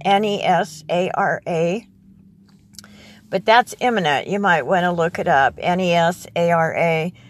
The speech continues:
It's, um, it's a wonderful reset. So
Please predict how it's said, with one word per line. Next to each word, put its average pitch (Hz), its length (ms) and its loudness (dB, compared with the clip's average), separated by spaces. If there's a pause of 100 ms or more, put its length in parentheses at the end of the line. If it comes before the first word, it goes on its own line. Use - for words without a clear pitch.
(260)
It's, 185 300 0 (140)
um, 170 320 2 (100)
it's 190 160 -4
a 185 60 -2
wonderful 175 680 -2 (160)
reset. 156 760 -6 (420)
So 190 560 4